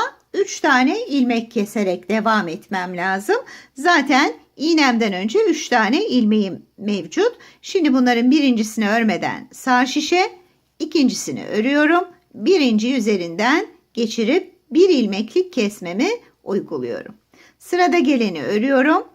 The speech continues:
Geriden geleni üzerinden geçirip ikinci ilmek kesmemi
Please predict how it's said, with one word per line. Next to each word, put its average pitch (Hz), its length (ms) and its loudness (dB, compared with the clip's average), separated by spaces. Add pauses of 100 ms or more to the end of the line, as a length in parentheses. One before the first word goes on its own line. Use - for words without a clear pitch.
(260)
Geriden 262 560 4
geleni 185 320 0
üzerinden 185 680 -2
geçirip 269 540 0 (260)
ikinci 339 500 2
ilmek 220 600 0
kesmemi 170 580 -6